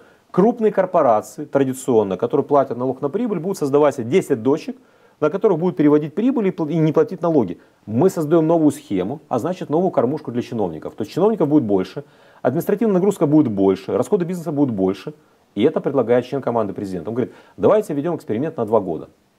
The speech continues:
Но эффект от налога на выведенный капитал появляется на третий год. Он приводит постоянно в пример опыт Эстонии, который неуспешный. Посмотрите у меня в Фейсбуке. Я писал:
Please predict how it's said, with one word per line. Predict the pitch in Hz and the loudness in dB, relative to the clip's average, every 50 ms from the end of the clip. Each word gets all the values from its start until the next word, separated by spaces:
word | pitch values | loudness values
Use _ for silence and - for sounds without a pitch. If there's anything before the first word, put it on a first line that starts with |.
| _ _ _ _ _ _ _ _ _ _ _ _ _ _ _ _ _ | _ _ _ _ _ _ _ _ _ _ _ _ _ _ _ _ _
Но | - 104 110 120 120 120 117 117 - - | -6 0 2 4 6 6 4 4 0 2
эффект | - 139 131 135 - - 180 180 165 - - 127 | 0 0 0 0 -4 0 2 2 2 2 0 -6
от | 110 - | -4 -2
налога | 131 135 151 143 120 117 | 0 2 2 2 2 0
на | 117 | -2
выведенный | 123 123 113 117 - | -2 -2 -2 -4 -8
капитал | - - 202 190 | -2 0 0 2
появляется | - 120 113 123 135 123 - | 4 2 4 4 2 0 0
на | 123 110 | -8 -8
третий | - 113 98 - 92 | -8 -8 -8 -8 -8
год. | 80 78 - - _ _ _ _ _ _ _ _ _ _ _ _ _ _ | -8 -10 -12 -12 _ _ _ _ _ _ _ _ _ _ _ _ _ _
Он | - 233 247 | 4 4 4
приводит | - - 180 202 208 196 208 | 4 0 4 2 2 2 0
постоянно | 170 - - 170 180 185 - | -6 -4 0 -2 0 0 -2
в | - | -2
пример | 151 151 156 160 156 | -2 0 0 0 0
опыт | - 156 151 160 151 151 | 0 0 0 0 -2 -2
Эстонии, | 143 - - 220 233 202 160 | -6 0 0 2 2 2 0
который | - 156 147 170 160 151 | -2 -2 -2 0 0 0
неуспешный. | 151 156 147 151 - 135 101 95 - - - - _ _ _ _ | 0 0 -2 -2 0 0 0 0 -2 -6 -18 -20 _ _ _ _
Посмотрите | - 139 - 147 156 180 196 - 139 | -12 -10 -6 -4 -4 -4 -4 -6 -4
у | |
меня | 135 143 139 | -4 -4 -2
в | |
Фейсбуке. | - 135 123 120 120 101 - - | -2 -4 -2 -2 -2 -4 -2 0
Я | 101 120 | 2 2
писал: | 123 - - - - 127 92 78 | 2 0 -4 0 2 2 2 2